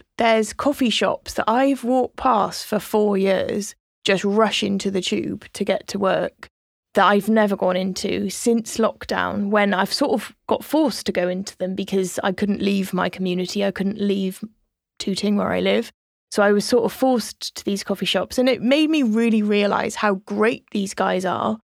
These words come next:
the amazing work they did during the lockdown just by being open. You know, I can't imagine with everything going on, having to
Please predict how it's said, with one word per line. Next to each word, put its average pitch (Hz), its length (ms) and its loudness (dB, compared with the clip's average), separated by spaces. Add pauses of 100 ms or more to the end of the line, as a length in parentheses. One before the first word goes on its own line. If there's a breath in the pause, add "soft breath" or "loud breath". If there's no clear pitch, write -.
(140)
the 214 100 4
amazing 220 840 4 (120)
work 208 320 2
they 190 120 0
did 202 200 0
during 202 340 0
the 185 60 0
lockdown 180 460 0
just 196 160 -4
by 190 120 0
being 190 300 -2
open. 202 420 0
You 202 100 2
know, 180 160 2
I 185 120 2 (220)
can't 214 180 0
imagine 190 400 0
with 190 120 0
everything 190 440 0
going 185 260 0
on, 175 240 -2 (340)
having 208 420 0
to 190 260 -2